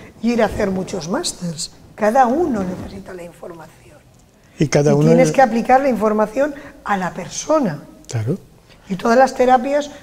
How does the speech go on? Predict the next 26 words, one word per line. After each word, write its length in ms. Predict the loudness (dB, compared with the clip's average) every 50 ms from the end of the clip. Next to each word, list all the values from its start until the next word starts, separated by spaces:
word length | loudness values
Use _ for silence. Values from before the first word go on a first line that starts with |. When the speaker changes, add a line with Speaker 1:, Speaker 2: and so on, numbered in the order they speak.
| -20 -8 -4
Speaker 1:
no 220 | -2 0 0 0
nos 260 | 0 0 -2 -2 0 2
valen 320 | 2 2 2 2 -2 -2
a 100 | -2 -4
todos. 540 | -4 -4 -4 -4 -6 -8 -10 -14 -20 -20 -20 _ _ -20 -20 -20 _ _ _ _ _ _ _ _ _ _ _ _ -20 -20 _ _ _
Speaker 2:
Y 140 | 2 4 4
hay 120 | 4 2
tiempos 640 | 2 2 2 2 2 2 0 0 2 2 2 2 0
para 220 | 0 0 2 2 4
cada 240 | 4 4 4 4
uno. 340 | 2 0 -2 -2 -4 -6 -8 -10 -14 -20 -20 _ _ _ _ _ _ _ _ _ _ -20 -20 -20 -18
Speaker 1:
Sí, 120 | -8 -6 -2
porque 200 | -2 0 0 0
a 40 | -2
lo 60 | -2
mejor 280 | -2 -2 -2 -4 -4 -2
tú 140 | 0 0
has 140 | 0 0 -2
ido 180 | -4 0 2 0
a 20 |
aprender 360 | 2 2 0 0 0 0 0 0
una 180 | 0 0 0 0
terapia 400 | 2 0 0 0 0 -2 -2 -2
hace 320 | -2 -4 -4 -4 -4 -4 -4
diez 220 | -6 -10 -10 -10
años 480 | -12 -14 -14 -14 -16 -18 -18 -18 -20